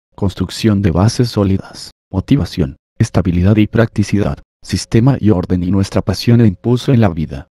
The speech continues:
El número cuatro también se relaciona con las energías de los arcángeles. El ángel número mil cuatrocientos cuarenta y uno fomenta el cambio progresivo, la renovación y el crecimiento,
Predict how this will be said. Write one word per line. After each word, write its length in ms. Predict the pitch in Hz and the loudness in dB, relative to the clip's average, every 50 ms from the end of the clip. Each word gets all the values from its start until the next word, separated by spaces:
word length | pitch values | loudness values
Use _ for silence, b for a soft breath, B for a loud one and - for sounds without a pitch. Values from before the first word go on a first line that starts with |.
| _ _ _ _ - | _ _ _ _ 0
El 180 | - 95 92 92 | 0 2 2 4
número 320 | 101 110 120 120 147 147 | 4 4 4 4 2 2
cuatro 480 | - - - 120 123 123 - - 127 - | -2 -2 0 0 0 0 0 -2 -6 -4
también 420 | - 104 98 98 107 113 117 117 | -2 -2 -2 0 2 2 2 2
se 160 | - - - | 0 0 0
relaciona 540 | 131 123 107 104 104 - - 92 90 104 101 | 0 2 2 0 -2 -2 -2 -2 0 0 0
con 240 | - - 104 95 92 | -2 -2 -2 2 2
las 160 | 95 101 - | 2 2 2
energías 480 | 90 87 95 - - 101 95 95 92 92 | 0 0 0 0 0 0 0 0 0 2
de 100 | 104 95 | 2 2
los 200 | 90 87 82 - | 2 2 0 -2
arcángeles. 880 | 98 98 - - 104 107 104 101 - - 92 98 95 - - - - _ _ _ _ _ _ - | -4 -4 -2 -2 0 0 0 0 0 2 2 2 2 2 -2 -12 -12 _ _ _ _ _ _ -2
El 140 | - 120 101 | 0 0 0
ángel 380 | 104 120 127 - 107 98 92 90 | 0 -2 -2 -2 -2 -2 -2 0
número 280 | 110 123 147 139 131 | 0 0 2 2 2
mil 260 | 113 101 113 117 110 95 | 2 2 2 0 0 -2
cuatrocientos 880 | _ - 110 110 - - 98 92 - - - 131 135 131 - 110 104 - | _ 0 0 0 2 0 -2 -2 -4 -2 -2 0 0 0 0 -2 -4 -4
cuarenta 480 | - - 107 101 101 95 90 - - | -2 0 2 2 2 2 0 0 -2
y 80 | 90 87 | -2 0
uno 160 | 90 87 82 | -2 -4 -4
fomenta 500 | - - 104 95 90 82 80 - - 110 | -2 -2 -2 0 0 -2 -2 -2 -2 0
el 100 | 98 92 | -2 0
cambio 380 | - - 165 160 160 160 165 156 | 0 0 2 2 2 2 2 2
progresivo, 680 | - 120 110 104 101 98 - - - 104 - - - - _ _ _ | 2 2 0 2 0 -4 -6 -6 -6 -6 -6 -8 -12 -16 _ _ _
la 180 | - 120 127 127 | 2 4 4 4
renovación 600 | 131 131 113 98 95 87 87 - - - 117 127 | 4 2 0 0 0 0 -2 -2 0 0 0 2
y 60 | 135 113 | 2 2
el 120 | 101 98 | 2 0
crecimiento, 840 | - - 104 95 - - 95 95 113 117 113 110 - - 120 139 156 | 0 -4 -6 -4 -2 -2 0 2 2 2 0 -2 -4 -6 -6 -6 -6